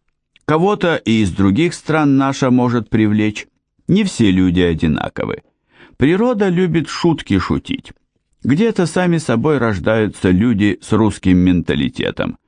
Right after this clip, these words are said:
Пусть они и приезжают. О русском народе я пишу только потому,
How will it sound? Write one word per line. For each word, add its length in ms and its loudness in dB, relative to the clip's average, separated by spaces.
Пусть 320 0
они 300 4
и 20 0
приезжают. 880 -4
О 120 0
русском 420 0
народе 440 -2
я 120 -2
пишу 360 -2
только 360 -2
потому, 600 -2